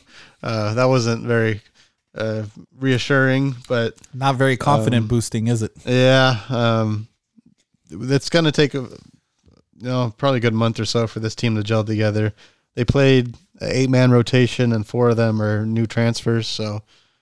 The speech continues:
Speaker 1: uh, there's a lot of pieces to put together. Uh, the best thing that came out of that game was Xavier Dussel, the Wyoming transfer. He made four out of seven three-pointers. Um, this is a team that did not shoot the <laughs> ball well at all last year from three-point range, so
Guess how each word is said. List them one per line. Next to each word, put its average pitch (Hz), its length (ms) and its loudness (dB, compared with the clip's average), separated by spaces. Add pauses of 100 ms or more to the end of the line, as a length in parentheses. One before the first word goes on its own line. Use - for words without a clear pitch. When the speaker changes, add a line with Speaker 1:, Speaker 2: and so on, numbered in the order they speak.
(240)
Speaker 1:
uh, - 120 -6
there's 113 160 -2
a 120 60 2
lot 127 120 4
of 113 80 -2
pieces 120 360 -2
to 123 80 -4
put 131 180 -2
together. 120 500 2 (520)
Uh, 107 160 -6
the 110 100 -4
best 139 280 2
thing 131 380 0
that 117 160 -4
came 127 200 -2
out 123 100 0
of 120 80 2
that 117 120 0
game 117 260 0
was 110 140 0
Xavier 113 440 0
Dussel, 113 560 0 (320)
the 107 60 -14
Wyoming 120 400 0
transfer. 113 480 -4
He 127 100 -4
made 123 180 -2
four 123 240 -4
out 117 100 -2
of 107 80 -6
seven 110 300 -4
three-pointers. 113 760 -6 (540)
Um, 104 260 -10
this 110 180 -6
is 113 80 -4
a 107 60 -6
team 113 280 -2
that 107 280 -4
did 113 120 -4
not 110 180 -2
shoot 117 240 -2
the - 60 -8
<laughs> 110 80 -6
ball 120 140 0
well 117 220 0
at 113 80 -2
all 110 160 0
last 107 280 -4
year 110 120 -6
from 107 160 -12
three-point 113 460 -4
range, 107 360 -4
so 110 260 -2